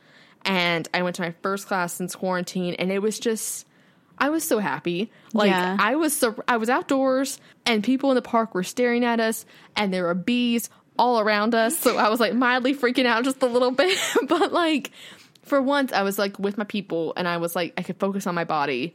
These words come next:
Speaker 2: Yeah.
Speaker 1: and get back into that groove, and it made me happy afterwards.
Speaker 2: Yeah.
Speaker 1: And, you know, I think if, the quickest way to happiness is, you know, just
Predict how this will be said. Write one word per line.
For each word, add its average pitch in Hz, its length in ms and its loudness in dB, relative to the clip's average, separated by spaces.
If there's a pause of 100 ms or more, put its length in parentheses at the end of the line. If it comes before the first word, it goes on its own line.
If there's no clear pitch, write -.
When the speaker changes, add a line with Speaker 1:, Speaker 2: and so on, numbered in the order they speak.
(140)
Speaker 2:
Yeah. 214 160 -4
Speaker 1:
and 185 100 0
get 170 140 -4
back 165 220 -4
into 170 140 -6
that 143 180 -4
groove, 160 500 -6
and 170 240 -2
it - 240 -4
made 208 180 -2
me 247 120 -2
happy 277 420 -4
afterwards. - 720 -8 (300)
Speaker 2:
Yeah. 196 180 -2
Speaker 1:
And, 220 200 -2 (340)
you 240 140 2
know, 208 220 2
I 208 140 0
think 247 400 0 (560)
if, 214 260 -4 (120)
the 226 280 -4
quickest 277 360 -2
way 233 80 0
to 196 80 0
happiness 185 420 -2
is, 175 240 -4
you 185 120 0
know, 165 220 0
just 185 360 -6